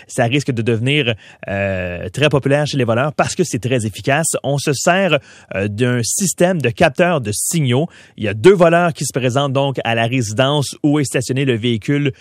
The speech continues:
euh, qu'on veut cibler. Un des voleurs s'approche de la maison avec la fameuse boîte, là,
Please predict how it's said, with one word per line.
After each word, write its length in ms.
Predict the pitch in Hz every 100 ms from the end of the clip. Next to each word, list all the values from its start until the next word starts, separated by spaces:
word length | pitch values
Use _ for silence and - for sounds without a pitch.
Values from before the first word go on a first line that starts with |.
| - -
euh, 80 | 98
qu'on 220 | 135 113
veut 180 | 110 123
cibler. 540 | - - 107 113 170 - - -
Un 100 | 170
des 120 | 180
voleurs 300 | 160 160 170
s'approche 380 | 147 135 143 165
de 80 | 135
la 120 | 127
maison 340 | 127 127 147 160
avec 240 | 123 147 131
la 100 | 113
fameuse 600 | - 123 120 143 143 110
boîte, 460 | 101 123 151 143
là, 180 | 131 131